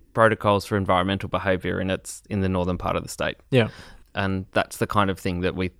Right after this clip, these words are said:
Speaker 1: think can work on a broader scale. Local governance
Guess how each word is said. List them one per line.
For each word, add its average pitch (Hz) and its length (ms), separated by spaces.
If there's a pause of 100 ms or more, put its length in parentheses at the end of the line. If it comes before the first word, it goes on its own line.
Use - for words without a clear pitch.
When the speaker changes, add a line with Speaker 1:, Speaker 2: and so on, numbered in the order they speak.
(140)
Speaker 1:
think - 200
can 101 180
work 92 240
on 92 80
a 90 60
broader 85 300
scale. 85 520 (300)
Local 107 320
governance 95 880